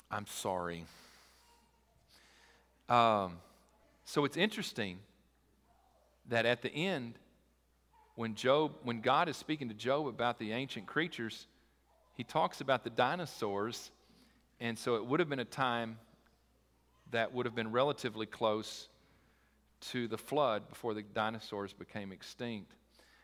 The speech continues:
The other thing is there is no, uh, mention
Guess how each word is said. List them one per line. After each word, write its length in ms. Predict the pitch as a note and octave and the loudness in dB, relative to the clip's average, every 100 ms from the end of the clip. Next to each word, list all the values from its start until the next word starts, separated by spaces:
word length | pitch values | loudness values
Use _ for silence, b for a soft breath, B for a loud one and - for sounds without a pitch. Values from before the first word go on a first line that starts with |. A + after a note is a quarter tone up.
| _ | _
The 140 | A#2+ | 0
other 160 | C#3 G#3 | 2 0
thing 400 | - A#2+ A#2 B2 b b b b _ | -2 -4 -2 -6 b b b b _
is 260 | C3 B2 A#2 | -4 -4 -2
there 240 | B2+ C3 | 0 2
is 240 | B2+ A#2+ B2+ | 2 -2 -6
no, 640 | B2 C#3+ F#3 G#3 A3 G#3 - _ _ _ _ _ _ _ _ _ _ | -4 0 0 0 -4 -8 -12 _ _ _ _ _ _ _ _ _ _
uh, 40 | A#2 A2 G#2 - G#2 - - - - - | -16 -16 -16 -20 -20 -20 -20 -20 -20 -12
mention 760 | B2 D#3 G3 - A#2 G#2+ A2 | -6 -4 -2 -4 -6 -8 -12